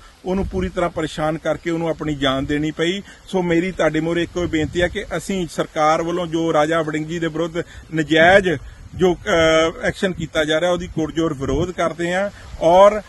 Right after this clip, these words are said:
ਅਸੀਂ ਪੂਰਨ ਤੌਰ ਦੇ ਉੱਤੇ ਰਾਜਾ ਵੜਿੰਗ ਜੀ ਔਰ ਪੂਰੀ ਕਾਂਗਰਸ ਜਿਹੜੀ ਹੈ ਸ਼ਡਿਊਲ ਕਾਸਟ, ਐਸ ਸੀ ਸਮਾਜ,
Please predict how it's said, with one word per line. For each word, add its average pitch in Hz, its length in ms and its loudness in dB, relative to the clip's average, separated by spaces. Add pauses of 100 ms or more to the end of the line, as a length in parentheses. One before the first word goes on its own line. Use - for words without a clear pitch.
(200)
ਅਸੀਂ 196 220 -4
ਪੂਰਨ 196 380 -4
ਤੌਰ 170 220 -2
ਦੇ 170 140 -4
ਉੱਤੇ 180 300 -4
ਰਾਜਾ 160 380 2
ਵੜਿੰਗ 160 300 -2
ਜੀ 175 260 -10
ਔਰ 160 240 2
ਪੂਰੀ 175 220 -2
ਕਾਂਗਰਸ 156 520 -4
ਜਿਹੜੀ 165 340 -2
ਹੈ 175 180 0 (300)
ਸ਼ਡਿਊਲ 160 420 2
ਕਾਸਟ, 175 400 0
ਐਸ 170 220 -4
ਸੀ 180 160 -8
ਸਮਾਜ, 165 600 0